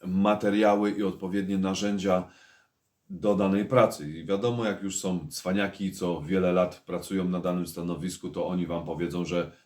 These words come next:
ty nie umiesz spawać. Więc na to nie zwracamy uwagi. Te prace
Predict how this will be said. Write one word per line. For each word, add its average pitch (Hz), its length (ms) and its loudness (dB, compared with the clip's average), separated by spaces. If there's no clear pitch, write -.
ty 95 120 -6
nie 90 120 0
umiesz 90 260 0
spawać. 78 440 -6
Więc - 460 -2
na 117 220 2
to 123 120 2
nie 117 120 4
zwracamy 107 440 2
uwagi. 80 480 -4
Te 143 420 4
prace 113 720 2